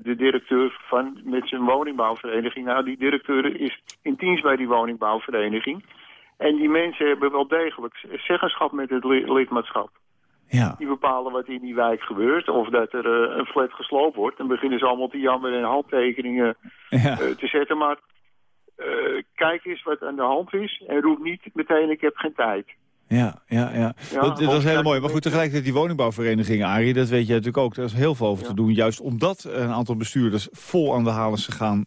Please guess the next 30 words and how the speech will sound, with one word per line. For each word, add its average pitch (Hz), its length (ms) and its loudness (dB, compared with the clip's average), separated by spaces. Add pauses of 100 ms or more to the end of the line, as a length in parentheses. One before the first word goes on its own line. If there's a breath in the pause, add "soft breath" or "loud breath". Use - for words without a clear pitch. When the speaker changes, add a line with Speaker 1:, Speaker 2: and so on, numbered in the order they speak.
Speaker 2:
met, 110 280 0
Speaker 1:
Ja, 139 80 -6
Speaker 2:
eh, 156 240 2
Speaker 1:
heel 139 120 0
goed. 147 220 -10 (220)
Speaker 2:
allerlei 110 320 -2
plannen. 110 340 0
Speaker 1:
Ja. 139 120 -12 (680)
Ja, 131 260 2
nee, 139 260 0
maar 147 220 0
omdat 151 280 -2
die 156 120 -2
leden 185 320 0
niet 185 180 -12
komen. 165 420 -4 (240)
Ze, 143 360 -6
ze, 151 220 0
ze, 139 460 2
ze 151 80 2
hebben 139 180 2
hun 143 120 2
eigen 143 260 -4
koninkrijkje 139 800 0
en 156 80 -6
ze 156 140 -6
doen 147 140 -4
wat 131 160 0
ze 139 100 -6
willen. 151 340 2